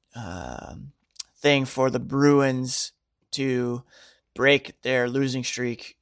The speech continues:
uh, in Tampa Bay, uh, tonight. Indeed, as I mentioned, in terms of point percentage, the, uh, Lightning are s-, currently third in the, uh,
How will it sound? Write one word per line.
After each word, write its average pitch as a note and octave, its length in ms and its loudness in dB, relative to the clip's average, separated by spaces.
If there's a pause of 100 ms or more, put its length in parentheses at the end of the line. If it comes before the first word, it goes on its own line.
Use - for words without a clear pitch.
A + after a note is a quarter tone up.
(100)
uh, - 200 -10 (140)
in C#3 180 -2
Tampa B2 340 -2
Bay, A#2 360 0 (520)
uh, A2 200 -6
tonight. A2+ 520 -4 (960)
Indeed, C#3+ 360 6
as C#3 120 6
I C#3+ 60 4
mentioned, C#3 360 2
in B2+ 60 -4
terms C#3 260 0
of C3 100 -6
point E3 240 2
percentage, D3+ 540 0
the, A#2+ 300 -4 (560)
uh, - 340 -8 (440)
Lightning C#3+ 440 4
are B2+ 400 -4
s-, - 240 -16
currently C#3+ 320 2
third F3+ 520 10 (160)
in C#3 260 -4
the, C3 320 -2 (380)
uh, - 140 -12